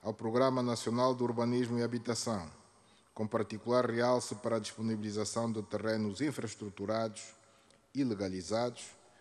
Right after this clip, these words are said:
às famílias que pretendam construir casa própria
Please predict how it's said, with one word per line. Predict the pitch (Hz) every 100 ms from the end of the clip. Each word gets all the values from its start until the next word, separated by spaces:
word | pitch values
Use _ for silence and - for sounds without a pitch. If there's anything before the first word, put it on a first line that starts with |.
| - -
às | 110 101
famílias | 113 110 123 127 123 117 104 - - - _ _ _ -
que |
pretendam | 117 117 104 120 120 110
construir | 104 107 - 107 113 110
casa | 117 104 104
própria | - 107 104 101 101 95